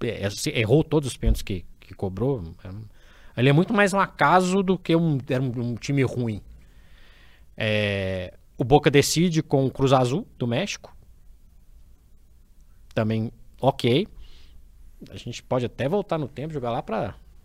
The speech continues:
década de setenta, quando o Boca ganha sua primeira, sua primeira Libertadores, setenta e sete, setenta e oito, uma delas em cima do Cruzeiro, inclusive, inclusive com jogadores históricos do, do Boca. Aí é uma outra, uma outro tipo de comparação.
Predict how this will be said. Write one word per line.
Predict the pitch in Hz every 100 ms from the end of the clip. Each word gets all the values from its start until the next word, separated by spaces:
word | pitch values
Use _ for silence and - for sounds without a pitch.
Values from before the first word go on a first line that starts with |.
| -
década | 110 123 113
de |
setenta, | - 180 - 127 120 - 170 131 - - - - - -
quando | 107
o | 104
Boca | 98 -
ganha | 107 113 135
sua | 117 107
primeira, | 101 95 95 87 - - - - - - - -
sua | - 101
primeira | 110 104
Libertadores, | 104 101 98 120 110 107 127 190
setenta | - - 113 - 98 113
e |
sete, | - 117 147 - -
setenta | 101 107 98
e | 117
oito, | 110 120 151 - 143 -
uma | - 131 110
delas | 104 104
em | 98
cima | - 98
do | 101
Cruzeiro, | 127 117 104 110
inclusive, | 151 151 127 170 160 117 - -
inclusive | 107 98 95
com | 120
jogadores | 139 151 120
históricos | 147 - 127 127 147 - 104
do, | 98 87 76 - - - - - - -
do | 131
Boca. | 113 131 156
Aí | 131 165
é |
uma | 180 143 139 143
outra, | 143 196 262 - 220 175
uma | 151 156
outro | 220 - -
tipo | 196
de | -
comparação. | 208 214 220 - 101